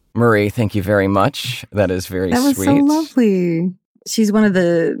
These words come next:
Speaker 2: one of our friends or colleagues,
Speaker 1: Yes,
Speaker 2: not
Speaker 1: friends or
Speaker 2: necessarily, yeah.
Speaker 1: colleague. Yes,
Speaker 2: And
Speaker 1: exactly.
Speaker 2: I feel the urge to say, I'm not a journalist.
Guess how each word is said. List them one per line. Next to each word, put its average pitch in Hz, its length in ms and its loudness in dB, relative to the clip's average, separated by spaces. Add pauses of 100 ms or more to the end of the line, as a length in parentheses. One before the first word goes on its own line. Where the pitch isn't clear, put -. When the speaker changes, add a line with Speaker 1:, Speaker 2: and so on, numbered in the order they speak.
(500)
Speaker 2:
one 214 120 2
of 202 60 2
our 196 120 2
friends 202 340 2
or 185 100 2
colleagues, 165 460 -2
Speaker 1:
Yes, - 220 0
Speaker 2:
not 156 160 0
Speaker 1:
friends 147 280 2
or 139 100 0
Speaker 2:
necessarily, - 100 -4
yeah. 117 60 2 (100)
Speaker 1:
colleague. 73 240 -8
Yes, 101 320 -4
Speaker 2:
And 101 100 -6
Speaker 1:
exactly. 110 640 -6 (100)
Speaker 2:
I 175 320 -2
feel 190 300 -2
the 180 380 0
urge 233 320 0
to 254 120 -2
say, 156 460 -2
I'm 135 140 -4
not 135 120 -4
a 143 80 -4
journalist. 143 300 -12